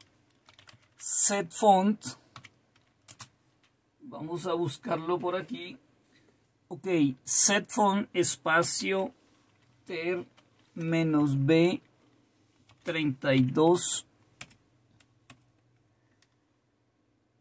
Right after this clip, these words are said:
Ok, creo que tengo que ir primero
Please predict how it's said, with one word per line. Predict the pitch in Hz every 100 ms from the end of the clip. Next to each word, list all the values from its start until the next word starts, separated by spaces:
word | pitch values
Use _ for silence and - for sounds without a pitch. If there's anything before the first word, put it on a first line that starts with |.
| _ _ _ _ _ _ _ _ _ _
Ok, | - 196 170 180 180 208 -
creo | - 165
que | 175
tengo | 175 180 170 175
que | 180
ir | 170 170 135
primero | 170 160 160 160 160